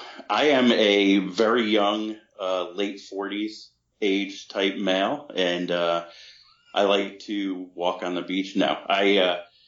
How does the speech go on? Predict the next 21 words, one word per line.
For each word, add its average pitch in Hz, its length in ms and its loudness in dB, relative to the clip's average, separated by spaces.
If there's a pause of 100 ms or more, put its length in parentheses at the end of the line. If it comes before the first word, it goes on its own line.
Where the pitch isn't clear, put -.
(300)
I, 151 100 2
I, 131 220 -4 (140)
I'm 202 140 -4
a, 120 440 -2 (640)
I, 117 320 -8
I 117 80 2
guess 170 240 0
I'm 104 100 2
a, 90 240 -2 (640)
a 107 80 -10
steadfast 98 840 0
horror 82 540 -4
author. 78 560 -4 (200)
Um, 80 560 -2 (260)
you 101 80 0
know, 92 80 2
I've 87 120 2
been 87 140 0
writing 87 520 0
fiction 90 580 -6
since - 500 -8